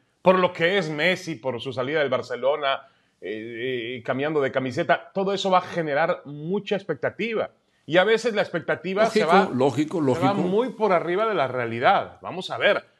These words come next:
Speaker 1: porque yo tenía la
Speaker 2: También
Speaker 1: esperanza,
Speaker 2: es,
Speaker 1: José
Speaker 2: también
Speaker 1: Ramón,
Speaker 2: es verdad.
Speaker 1: de que este equipo
Speaker 2: También
Speaker 1: de
Speaker 2: es
Speaker 1: fútbol
Speaker 2: verdad.
Speaker 1: pudiese, con esos tres jugadores, eh, jugar al nivel del Barcelona, aquel de Messi, de,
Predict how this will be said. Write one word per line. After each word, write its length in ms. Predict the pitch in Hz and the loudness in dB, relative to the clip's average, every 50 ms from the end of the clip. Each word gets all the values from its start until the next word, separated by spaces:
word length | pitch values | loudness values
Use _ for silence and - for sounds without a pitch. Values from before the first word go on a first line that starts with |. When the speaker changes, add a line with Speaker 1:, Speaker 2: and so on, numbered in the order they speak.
| _ _ | _ _
Speaker 1:
porque 340 | _ 135 131 107 - 151 139 | _ -6 -6 -2 -4 -4 -2
yo 180 | 143 170 185 185 | 0 -2 -2 0
tenía 240 | 196 190 190 196 | 0 0 2 2
la 80 | 190 185 | 2 2
Speaker 2:
También 240 | 127 113 113 123 139 | 2 4 6 6 6
Speaker 1:
esperanza, 260 | 135 135 135 135 - | 6 4 4 2 2
Speaker 2:
es, 60 | - | 0
Speaker 1:
José 160 | 170 165 - | -2 -2 0
Speaker 2:
también 200 | 131 117 123 127 | 2 4 4 6
Speaker 1:
Ramón, 100 | 131 131 | 6 4
Speaker 2:
es 60 | 127 120 | 4 4
verdad. 340 | 135 139 147 160 156 156 | 2 2 4 4 2 2
Speaker 1:
de 120 | 131 156 - | 0 -2 -4
que 80 | - | -4
este 180 | 180 175 - 180 | -6 -4 -4 -6
equipo 220 | - - 180 - | -4 -4 -4 -2
Speaker 2:
También 220 | - 175 160 147 120 | 2 4 4 4 4
Speaker 1:
de 60 | 117 | 4
Speaker 2:
es 40 | 113 | 2
Speaker 1:
fútbol 240 | 113 123 156 160 175 | 4 4 4 4 2
Speaker 2:
verdad. 140 | - - - _ _ _ _ _ _ _ _ _ | 0 -4 -10 _ _ _ _ _ _ _ _ _
Speaker 1:
pudiese, 680 | 139 151 147 165 180 190 185 185 190 185 - - - | -4 -2 2 2 2 2 2 0 -2 -2 -2 -4 -6
con 140 | - 147 151 | -6 -4 -4
esos 180 | 170 - 185 - | -2 -2 -2 -2
tres 200 | - 170 180 - | 0 -2 -2 0
jugadores, 680 | - 175 165 151 156 156 170 185 185 - - _ _ _ _ _ _ _ _ _ _ _ _ _ _ _ | 2 2 4 4 4 2 2 0 -2 -4 -12 _ _ _ _ _ _ _ _ _ _ _ _ _ _ _
eh, 220 | _ 139 160 139 - | _ -4 -2 -2 -4
jugar 360 | - 156 175 165 156 196 196 | -4 -2 -2 2 2 4 4
al 160 | 196 190 180 170 | 4 2 0 -2
nivel 340 | 165 165 165 180 190 190 | -4 -2 -2 0 0 0
del 160 | 165 170 165 151 | 0 0 0 0
Barcelona, 640 | 151 147 143 - - 147 151 170 170 165 156 151 | 0 -2 -2 -2 -4 -2 -2 0 0 0 -2 -2
aquel 360 | 143 - 156 156 156 147 139 | -4 -2 -2 -2 -2 -2 -4
de 80 | 127 127 | -4 -4
Messi, 460 | 123 147 170 165 - - 160 151 135 | -2 -2 -2 -2 -4 -8 -8 -8 -6
de, 340 | 127 127 123 117 117 - | -4 -4 -4 -4 -6 -8